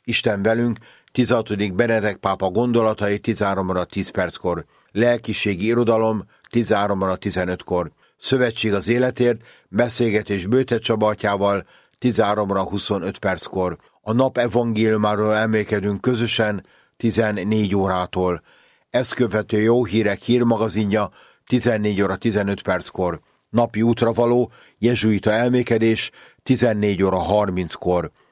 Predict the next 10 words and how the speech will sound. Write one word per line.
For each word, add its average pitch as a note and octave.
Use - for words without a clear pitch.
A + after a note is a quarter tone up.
A G#2+
hírpercek A2+
és G#2
az G#2
imalánc G#2
után A#2
irgalmasság A2
órája, A2+
erőforrás A2
mindenkinek A2